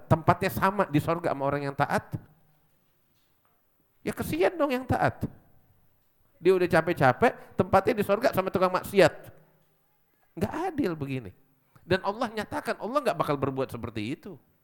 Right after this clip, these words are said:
Allah Ta'ala menegaskan di dalam Al-Quran, "Am naj'alul ladzina amanu wa amilus solihat kal mufsidina fil ard?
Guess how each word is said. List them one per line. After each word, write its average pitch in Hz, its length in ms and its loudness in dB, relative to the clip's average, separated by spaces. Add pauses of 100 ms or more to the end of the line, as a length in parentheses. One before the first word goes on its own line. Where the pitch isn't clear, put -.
(1400)
Allah 180 240 6
Ta'ala 208 400 4
menegaskan 170 720 -2
di 151 160 -2
dalam 151 240 0
Al-Quran, 156 640 2 (1200)
"Am 147 160 2
naj'alul 165 480 2
ladzina 156 480 2
amanu 165 400 -2
wa 131 80 2
amilus 143 320 0
solihat 143 640 0
kal 143 160 2
mufsidina 160 560 -2
fil 131 160 -4
ard? 165 320 -6